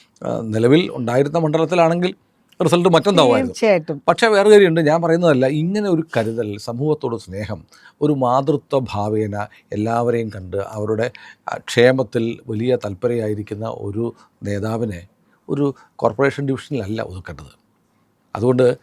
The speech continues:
Speaker 1: പത്മജ എസ് മേനോനെ നമുക്ക് വലിയ വലിയ ഉയരങ്ങളിൽ കാണാൻ കഴിയട്ടെ എന്നുള്ള
Speaker 2: നാക്ക്
Speaker 1: ആശംസ-,
Speaker 2: പൊന്നായിരിക്കട്ടെ
Speaker 1: ആശംസകൾ
Speaker 2: സുനിൽ.
Speaker 1: ഇന്ത്യ ലൈവിനുണ്ട്. കാരണം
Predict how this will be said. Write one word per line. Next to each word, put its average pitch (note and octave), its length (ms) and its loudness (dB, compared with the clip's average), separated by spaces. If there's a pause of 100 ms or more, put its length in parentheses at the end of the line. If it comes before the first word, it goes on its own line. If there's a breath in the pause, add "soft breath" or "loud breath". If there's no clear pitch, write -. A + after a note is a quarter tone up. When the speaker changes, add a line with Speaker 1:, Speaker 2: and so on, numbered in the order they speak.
(180 soft breath)
Speaker 1:
പത്മജ C3 260 -2
എസ് C#3+ 240 2
മേനോനെ C3 300 0
നമുക്ക് B2+ 380 -2 (260 soft breath)
വലിയ B2 200 4
വലിയ C3 240 6
ഉയരങ്ങളിൽ A#2+ 580 0
കാണാൻ A2 380 -4
കഴിയട്ടെ B2 360 2
എന്നുള്ള A#2 320 0 (480 soft breath)
Speaker 2:
നാക്ക് G#3 280 8
Speaker 1:
ആശംസ-, C#4 360 4
Speaker 2:
പൊന്നായിരിക്കട്ടെ A#3+ 720 6
Speaker 1:
ആശംസകൾ D#3+ 440 4
Speaker 2:
സുനിൽ. E3 60 2
Speaker 1:
ഇന്ത്യ C#3+ 220 6
ലൈവിനുണ്ട്. C3 400 4
കാരണം B2 420 0